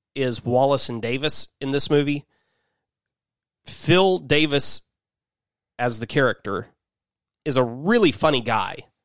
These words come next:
throughout the film. And he continues to put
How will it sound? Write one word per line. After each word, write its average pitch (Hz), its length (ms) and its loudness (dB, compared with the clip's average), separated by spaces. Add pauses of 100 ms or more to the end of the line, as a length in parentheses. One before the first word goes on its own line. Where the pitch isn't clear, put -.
(520)
throughout 151 400 4
the 123 80 -4
film. 104 360 -2 (400)
And 139 140 2
he 170 100 4
continues 175 680 0
to 147 100 -4
put 151 460 2